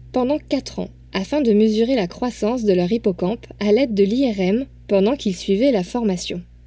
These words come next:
À titre de comparaison, Maguire a également mesuré la croissance cérébrale de trente et une personnes durant ces quatre ans qui ne conduisaient pas de taxi, mais dont l'âge,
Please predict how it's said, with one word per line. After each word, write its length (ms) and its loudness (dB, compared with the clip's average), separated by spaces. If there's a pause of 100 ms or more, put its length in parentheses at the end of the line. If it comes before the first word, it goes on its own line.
(800)
À 100 2
titre 320 0
de 100 6
comparaison, 640 0 (220)
Maguire 540 0
a 160 0
également 420 2
mesuré 520 2
la 140 0
croissance 420 -6
cérébrale 520 0
de 80 2
trente 300 -6
et 80 4
une 120 2
personnes 480 0
durant 260 0
ces 180 -4
quatre 380 -6
ans 100 -4 (120)
qui 140 0
ne 100 4
conduisaient 560 0
pas 180 0
de 80 2
taxi, 440 -4 (280)
mais 160 6
dont 180 2
l'âge, 440 0